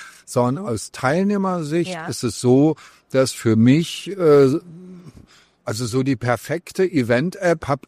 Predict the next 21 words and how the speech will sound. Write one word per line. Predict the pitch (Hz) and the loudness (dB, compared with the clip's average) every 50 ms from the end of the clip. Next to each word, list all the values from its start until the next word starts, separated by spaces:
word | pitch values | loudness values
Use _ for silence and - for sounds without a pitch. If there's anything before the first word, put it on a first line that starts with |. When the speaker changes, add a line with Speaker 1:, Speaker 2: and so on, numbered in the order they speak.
| _ _ | _ _
Speaker 1:
ich | 190 175 - 240 220 | -8 -6 -4 -4 -2
als | 208 175 - - | -2 -2 -4 -4
Teilnehmer | _ - - 113 117 135 160 156 160 160 156 | _ -2 0 0 0 0 -2 -2 -2 -2 0
noch | 156 151 - 131 | 0 0 0 2
nie | 151 156 156 156 151 | 2 4 4 4 2
erlebt, | 139 - 110 98 - 92 92 92 92 _ - - | 2 2 0 2 2 2 0 0 -2 _ -14 -10
um's | - - 127 117 - - | -2 0 0 0 0 0
mal | 127 120 | -2 0
ganz | 110 117 123 123 - - | 2 2 0 0 -2 -2
böse | _ 127 127 131 123 117 120 98 | _ 4 6 6 6 4 2 0
zu | - - 113 | 0 -4 -6
sagen, | 95 95 104 101 98 101 107 104 123 131 139 135 _ - - - - - - - _ _ _ | 0 2 4 4 4 4 2 2 2 0 0 -2 _ -14 -20 -20 -20 -20 -20 -20 _ _ _
ähm, | - - 139 127 127 127 131 131 135 135 135 135 139 147 | 0 2 4 4 6 4 4 2 0 0 0 -2 -2 -4
sondern | 123 98 123 123 123 127 127 127 127 127 127 123 | -2 2 2 2 4 4 2 2 2 2 2 2
da | 104 123 113 110 120 | 2 2 2 2 2
ist | 135 - 156 127 - - - | 0 -2 -6 -8 -6 -4 -2
noch | 147 127 104 | -2 -2 -2
viel | - - - 170 165 | -4 -4 -2 0 2
Luft | 165 156 156 147 - - _ - | 2 2 0 0 -4 -8 _ -2
nach | 147 120 - | -2 -2 -2
oben. | - 170 135 117 113 95 76 - - | -2 2 4 4 4 2 0 -6 -10